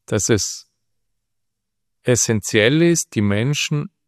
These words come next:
möglichst vor Ort oder möglichst dort, wo sie verortet sind, abzuholen und ihnen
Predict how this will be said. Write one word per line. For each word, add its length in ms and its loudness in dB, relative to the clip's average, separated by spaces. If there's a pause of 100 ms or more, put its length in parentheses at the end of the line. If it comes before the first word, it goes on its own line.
(180)
möglichst 500 -8
vor 160 -2
Ort 360 0
oder 140 0
möglichst 440 -4
dort, 400 2 (320)
wo 160 0
sie 400 -2 (160)
verortet 640 -2
sind, 440 -2
abzuholen 760 0 (1400)
und 220 -2
ihnen 400 2